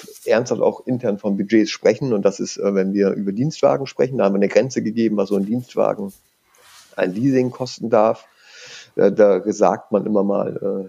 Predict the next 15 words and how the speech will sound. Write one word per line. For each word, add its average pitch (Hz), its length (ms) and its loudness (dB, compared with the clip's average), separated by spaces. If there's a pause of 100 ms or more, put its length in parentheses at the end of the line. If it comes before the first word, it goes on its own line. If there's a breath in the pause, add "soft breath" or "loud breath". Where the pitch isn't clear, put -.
äh, - 480 -20 (400)
Budget 110 420 0 (380 loud breath)
wird 104 160 -2
da 101 40 2
benutzt, 104 480 -2
aber 101 360 4
es - 160 -6
gibt - 240 -12
nicht 131 240 -2
sowas 110 380 2
wie, 104 180 -2
äh, 98 240 2
Hotelbudgets 110 800 -2
oder - 140 -16
sowas. - 420 -14